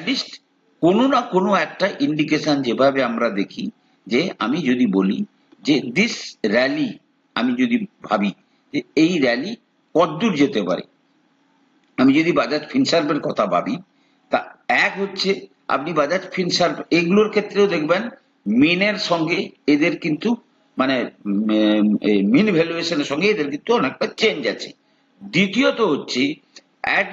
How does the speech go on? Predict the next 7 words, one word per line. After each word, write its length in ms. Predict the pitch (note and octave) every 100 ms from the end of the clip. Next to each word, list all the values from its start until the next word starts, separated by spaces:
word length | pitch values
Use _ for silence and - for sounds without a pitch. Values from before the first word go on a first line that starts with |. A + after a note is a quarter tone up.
| A3+
least 260 | C4 B3 - - _ _ _ _ -
twenty 420 | F3+ G3 F#3+ G#3 G#3 -
thirty 300 | D3+ - G3+ D#3+
percent 380 | C#3+ - B2+ B2 - - B2
up 100 | - A#3
move-এর 840 | B3+ C4 _ _ _ _ - B3 B3+ - -
পরেই 400 | G#3+ B3+ B3 -